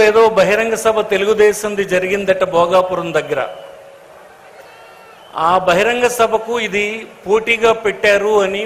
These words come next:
వక్ర భాషను చెప్తున్నాడు అతను. మనం బహిరంగ సభ పెట్ల, కార్యకర్తల్ని పిలుచుకున్నాం, నాయకుల్ని పిలుచుకున్నాం,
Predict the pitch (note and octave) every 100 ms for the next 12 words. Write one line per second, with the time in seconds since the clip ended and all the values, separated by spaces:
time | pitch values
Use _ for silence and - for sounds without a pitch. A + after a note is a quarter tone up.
0 | G#3+ F3 G#3+ G#3 G#3 - F#3 F3+ F3 -
1 | D#3+ D3+ C3+ - G#2+ - - - - -
2 | - - - - - - - - - -
3 | - - - _ - - - E3 E3 F3
4 | E3+ D#3+ F#3+ A3 A3+ G#3+ - - F#3+ G#3
5 | E3+ - - - - - - - - -
6 | - - - _ _ _ _ _ _ _
7 | _ _ D#3 D#3+ A3 G#3+ A3 - G3+ G3
8 | G3 F#3+ - E3+ D3+ A#2+ - - - -
9 | - - - - - - - - - -
10 | - - - - - D3+ D#3 E3+ A#3 A#3
11 | A#3 A#3 A3+ A3 G3 - G3 D#3+